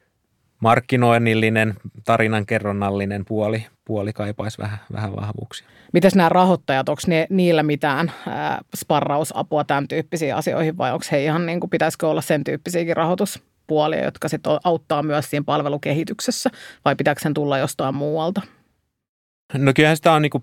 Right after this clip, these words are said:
Speaker 1: yritetty viedä osaksi esimerkiksi Business Finlandin rahoitusinstrumentteja, että siellä on myös tavallaan tää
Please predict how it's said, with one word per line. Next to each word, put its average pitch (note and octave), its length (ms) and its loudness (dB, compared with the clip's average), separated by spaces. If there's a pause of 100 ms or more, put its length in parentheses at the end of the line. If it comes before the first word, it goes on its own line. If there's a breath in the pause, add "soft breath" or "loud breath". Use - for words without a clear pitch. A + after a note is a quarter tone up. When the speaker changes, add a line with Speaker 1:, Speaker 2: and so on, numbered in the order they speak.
Speaker 1:
yritetty D3 460 2
viedä A#2+ 360 6 (800 loud breath)
osaksi A2+ 540 -2
esimerkiksi G#2 340 -6
Business G#2 280 -6
Finlandin G#2 500 -4
rahoitusinstrumentteja, A2 1080 -6
että A2+ 140 -10
siellä G#2 200 -4
on G#2 60 -4
myös G#2+ 260 -4
tavallaan G2+ 360 -4
tää G#2 240 2